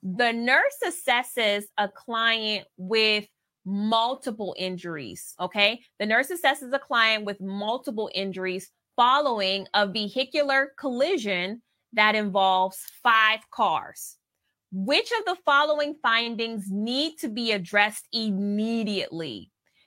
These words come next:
Number one, a blood pressure of one forty-nine over seventy-nine. Two, a deviated trachea. Three,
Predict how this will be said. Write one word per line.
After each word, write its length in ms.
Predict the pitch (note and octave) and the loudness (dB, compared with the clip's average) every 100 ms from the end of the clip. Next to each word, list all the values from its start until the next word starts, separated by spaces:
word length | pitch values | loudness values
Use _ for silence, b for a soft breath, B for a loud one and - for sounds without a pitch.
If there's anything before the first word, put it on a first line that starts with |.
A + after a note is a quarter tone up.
| - | 0
Number 300 | A3+ A#3 B3 | 2 4 2
one, 400 | A3+ G3+ D3 - _ _ - | 4 2 2 -4 _ _ 2
a 100 | G3+ | 4
blood 380 | G#3+ A#3 B3 - | 4 4 4 4
pressure 540 | - C#4 C#4+ E4 D4+ D4 | 2 2 2 2 4 4
of 140 | G#3+ F#3+ | 0 0
one 440 | F#3 G3 A3+ D4+ | -2 2 2 2
forty-nine 840 | D4+ C#4+ D4+ D4 B3 A#3+ A#3+ B3 - | 2 2 2 2 2 4 2 0 0
over 300 | A3 G#3+ A3 | 0 0 -6
seventy-nine. 880 | - A3 F#3 F3 D#3 D3 A#2 - - _ _ _ _ _ | 0 0 0 -4 -8 -8 -10 -12 -16 _ _ _ _ _
Two, 420 | - F#4 C4 F3+ - _ _ - | 0 2 2 -2 -12 _ _ 0
a 100 | G#3+ | 2
deviated 840 | F#3 G#3+ C4 C4+ C#4+ C4+ C4+ C4 | 0 0 0 2 2 2 0 -4
trachea. 800 | - - C4 A#3 G#3+ E3+ C#3+ C#2+ - _ _ _ _ _ _ - | -6 -4 2 2 0 -6 -4 -6 -10 _ _ _ _ _ _ -6
Three, 540 | A#3 B3 C4 F3 - | -2 0 -2 -4 -10